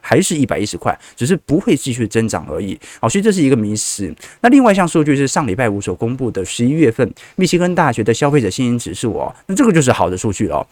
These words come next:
哦，因为十一月份密西根大学的消费者信心指数啊是显著大跌，从本来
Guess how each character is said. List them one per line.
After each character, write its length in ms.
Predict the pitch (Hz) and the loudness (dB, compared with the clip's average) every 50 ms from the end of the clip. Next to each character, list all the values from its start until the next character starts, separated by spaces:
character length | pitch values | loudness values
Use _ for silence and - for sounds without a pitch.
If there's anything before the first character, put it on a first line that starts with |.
| - - - | -16 -8 -2
哦， 160 | 131 123 139 | 0 2 2
因 40 | 196 | 4
为 80 | 214 | 2
十 300 | 185 - - - 139 143 | 2 2 0 2 2 2
一 120 | 190 226 247 | 4 4 4
月 200 | 254 254 220 156 | 6 6 4 4
份 180 | - 170 143 | 2 0 -2
密 160 | 127 143 196 | -2 0 -2
西 140 | 185 - 165 | -2 0 -2
根 160 | 156 170 165 | -2 -2 -2
大 160 | 165 170 160 135 | -2 -2 -2 -2
学 100 | 127 107 | -2 -4
的 80 | 123 | -4
消 200 | 127 - 160 160 | -4 -2 -4 -2
费 120 | 160 165 113 | -2 -2 -2
者 120 | 98 98 | -2 -2
信 160 | - - 143 | -2 0 0
心 100 | 135 143 | 0 0
指 160 | - - - | -2 -6 -10
数 180 | - - 131 104 | -8 -4 -4 -4
啊 120 | - - - - - - | -4 -6 -8 -12 -12 -6
是 100 | - 143 | -2 0
显 400 | - - - - 104 90 92 95 | 0 2 2 2 0 -2 -2 -6
著 240 | - - 190 123 - - | -2 -2 -2 -2 0 -2
大 180 | 139 104 95 | 0 0 0
跌， 300 | - - 95 92 - - - _ - - - - _ | -2 -2 -10 -8 -8 -10 -12 _ -20 -20 -20 -20 _
从 320 | - - 143 180 233 247 - - | -2 2 2 4 4 2 2 2
本 180 | 131 110 113 | 0 2 2
来 240 | 113 110 113 131 | 2 2 2 2